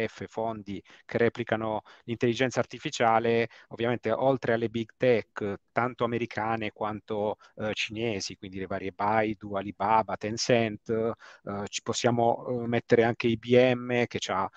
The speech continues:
ormai dopo lo spin-off di Kyndryl, ha una parte che si de-, che vale ancora poco in termini di fatturato, ma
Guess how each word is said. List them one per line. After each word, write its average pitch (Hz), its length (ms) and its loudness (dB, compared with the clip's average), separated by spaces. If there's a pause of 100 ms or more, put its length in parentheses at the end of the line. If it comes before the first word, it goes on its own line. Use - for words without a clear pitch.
(160)
ormai 117 260 4
dopo 113 220 -2
lo 110 60 -4
spin-off 110 500 -4
di 107 160 -14
Kyndryl, 110 840 0 (260)
ha 131 160 6
una 117 200 2
parte 110 640 6
che 107 140 -4
si - 140 -4
de-, 107 180 2
che - 120 -4
vale 117 200 4
ancora 117 300 2
poco 131 260 0
in 110 60 -6
termini 113 260 -2
di 107 80 -6
fatturato, 113 500 2
ma 95 180 -2